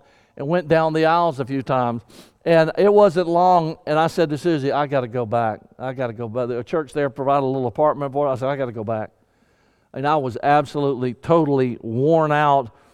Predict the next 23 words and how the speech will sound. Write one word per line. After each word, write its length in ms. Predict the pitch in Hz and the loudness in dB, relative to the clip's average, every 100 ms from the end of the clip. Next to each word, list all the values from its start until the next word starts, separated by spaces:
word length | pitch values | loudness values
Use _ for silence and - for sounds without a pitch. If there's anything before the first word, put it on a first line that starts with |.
| _ _ - | _ _ -2
And 160 | 160 | 2
it 160 | 156 - | 2 4
took 220 | - 214 | 4 6
me 220 | 180 170 | 6 2
three 340 | 147 190 202 190 | 2 4 6 6
months 420 | 175 190 190 - | 6 4 2 -2
to 220 | - 156 | 0 2
ever 320 | 156 175 170 160 | 6 6 6 2
run, 520 | 147 175 185 180 170 | 2 4 4 4 2
and 180 | 156 165 | -2 -2
even 460 | 190 185 180 175 | 0 0 0 0
then, 420 | 156 180 180 170 131 _ _ - | 2 2 2 0 -6 _ _ -6
you 180 | 170 185 | 2 4
would 100 | 160 | 4
have 100 | 139 | 4
laughed 440 | 165 185 180 - | 4 6 4 2
at 200 | 156 143 | 2 4
me 140 | 139 131 | 0 -2
because 340 | 143 160 143 | 0 0 2
I 120 | 151 | 4
was 200 | 151 139 | 2 0
running 380 | 151 160 156 135 | 2 2 0 -2
very, 600 | 131 170 180 175 170 151 | 0 2 2 2 0 -4